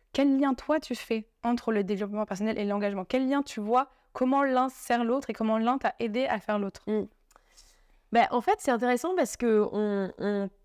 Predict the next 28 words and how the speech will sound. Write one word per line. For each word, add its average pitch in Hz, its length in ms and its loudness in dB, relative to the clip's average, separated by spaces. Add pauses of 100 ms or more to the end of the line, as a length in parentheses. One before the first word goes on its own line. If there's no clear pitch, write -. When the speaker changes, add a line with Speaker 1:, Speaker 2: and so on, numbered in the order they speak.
(120)
Speaker 2:
parle 285 200 4
parfois 262 320 0
en 233 80 0
France 254 300 0
du 202 100 -4
développement 208 460 0
personnel 220 500 2
en 220 120 2
disant 202 400 0
qu'on 220 180 -2
est 202 60 2
dans 190 120 2
une 185 140 -4
société 208 400 -2
de - 40 -6
plus 202 220 -4
en 185 80 2
plus 196 160 -4
individualiste 185 880 -2 (360)
et 214 140 2
qu'il 247 460 2
y 196 60 2
a 185 40 4
le 190 60 2
développement 220 460 0
personnel 214 380 0
d'un 202 140 2
côté 240 540 0